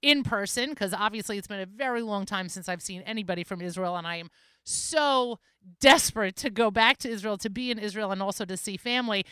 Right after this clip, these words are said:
that just inviting and having Tamar on the show this morning is a total thrill. Tamar, good afternoon to you.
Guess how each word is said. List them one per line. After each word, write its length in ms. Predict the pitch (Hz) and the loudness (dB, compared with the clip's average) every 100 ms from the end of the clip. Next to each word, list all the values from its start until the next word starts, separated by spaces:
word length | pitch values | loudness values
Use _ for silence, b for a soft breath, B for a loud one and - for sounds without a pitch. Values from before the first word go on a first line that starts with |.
| B B | B B
that 140 | 262 | -2
just 240 | - 349 - _ _ | 0 -2 -2 _ _
inviting 680 | 302 294 247 311 381 370 320 | -10 -6 2 2 2 0 -4
and 100 | 269 | 0
having 320 | 262 285 311 | 2 2 0
Tamar 400 | - 269 277 294 | -2 0 2 2
on 200 | 254 254 | 2 -2
the 80 | 269 | -4
show 260 | - 277 277 | 0 0 0
this 180 | 262 | -4
morning 320 | 269 269 269 254 | -4 -2 -2 -4
is 240 | 226 190 - | -6 -8 -6
a 120 | 214 | -6
total 560 | - - 277 262 254 254 | -2 8 8 8 4 0
thrill. 340 | - 226 180 | -2 2 2
Tamar, 580 | - 285 285 302 320 311 226 | 2 2 2 4 4 2 2
good 200 | 277 277 | 4 6
afternoon 640 | 262 294 320 311 302 311 294 | 6 6 6 -4 -6 -6 -6
to 100 | 294 | -4
you. 360 | 285 349 170 | -2 -2 -6